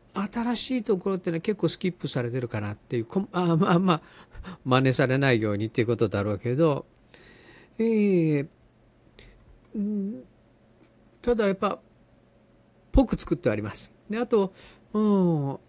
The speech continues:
現実の詐欺師っていうのは、こう、うん、ハリソン山中とか、<laughs> そうそうそうそう。うん、ピエール滝だとか、あのー、うん、豊悦みたいな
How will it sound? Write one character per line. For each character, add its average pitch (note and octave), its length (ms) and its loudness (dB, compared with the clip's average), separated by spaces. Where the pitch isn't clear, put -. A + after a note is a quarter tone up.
現 B3 580 0
実 C4+ 320 -6
の B3+ 120 -4
詐 A#3 260 -6
欺 A#3+ 140 -4
師 - 200 -8
っ - 160 -20
て G#3 100 0
い F#3+ 140 2
う F3+ 180 4
の F#3+ 260 -2
は、 E3+ 320 0
こ E3 420 4
う、 F3+ 40 -2
う F#3 160 2
ん、 D3 40 -4
ハ F3 220 -2
リ F#3+ 100 2
ソ D3 140 -2
ン B2 60 -2
山 A#2 240 -4
中 B2 220 -4
と B2+ 120 -6
か、 C3+ 400 -4
<laughs> - 160 -14
そ - 180 -2
う C3+ 40 0
そ C3+ 140 -6
う - 20 -6
そ C3 140 -6
う B2 40 -8
そ - 240 -8
う。 F3+ 100 -2
う F3 340 4
ん、 - 60 -10
ピ A3 140 4
エ C4+ 80 6
ー B3 40 4
ル G3 120 6
滝 G#3 260 2
だ F3+ 140 2
と D3 140 0
か、 E3 460 0
あ F#3+ 140 6
の E3 920 4
ー、 - 40 -8
う E3+ 220 0
ん、 E3+ 40 -4
豊 G#3+ 380 8
悦 A3+ 240 2
み A3+ 140 -2
た G3+ 120 0
い F3 60 4
な D3 120 2